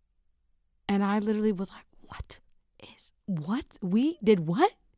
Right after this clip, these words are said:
She's like, "No, you guys saved my life, honestly. Like, truly. I was gonna make the wrong call. Um, but when I,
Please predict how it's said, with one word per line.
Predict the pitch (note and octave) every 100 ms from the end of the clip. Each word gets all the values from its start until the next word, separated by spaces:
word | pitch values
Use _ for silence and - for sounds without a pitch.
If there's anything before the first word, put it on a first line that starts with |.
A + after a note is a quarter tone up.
| _ _ _ _ _
She's | - A3 F#3+
like, | F#3
"No, | G3
you | F#3
guys | F3+
saved | F#3 F#3
my | -
life, | - G3 _ _ _
honestly. | F#3+ F#3 - B3 G#3 _ _ _ _ _ _ _ _ _ _ _ _
Like, | F#3+ F3
truly. | - G#3 E3+ E3 - _ _ _ _ _ _ _
I | F#3
was | F#3 F3+
gonna | G3 G3 F#3+ F#3 F#3+ -
make | G3 G3+ G3
the |
wrong | F3+ F3+ F3+
call. | F3+ F#3 F3 F#3+ - _ _ _ _ _ _ _ _ _ _ _
Um, | G3 F#3 F3+
but | F#3
when | F#3+
I, | F#3 F#3+